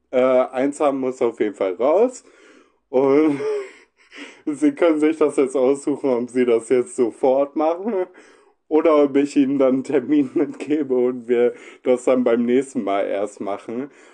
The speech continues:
Und ich dachte mir dann so, ja, wie dumm ist das denn jetzt, wenn der mir einen Termin mitgibt? Also dachte ich mir so, ja, okay, dann kann er das halt auch jetzt sofort machen. Und dann hab ich meinen <laughs> ganzen Mut zusammengepackt.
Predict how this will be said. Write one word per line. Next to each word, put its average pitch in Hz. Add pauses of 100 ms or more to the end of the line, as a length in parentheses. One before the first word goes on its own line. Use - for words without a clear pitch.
(140)
Und 107
ich 123
dachte 131
mir 120
dann 117
so, 110
ja, 107
wie 107
dumm 135
ist 135
das 113
denn 107
jetzt, 117 (300)
wenn 110
der 120
mir 110
einen 110
Termin 123
mitgibt? 117 (800)
Also 127
dachte 131
ich 120
mir 120
so, 113
ja, 107
okay, 110
dann 107
kann 113
er 113
das 107
halt 104
auch 98
jetzt 107
sofort 101
machen. 123
Und 139 (320)
dann 113
hab 117
ich 131
meinen 123
<laughs> -
ganzen 147
Mut 143
zusammengepackt. 113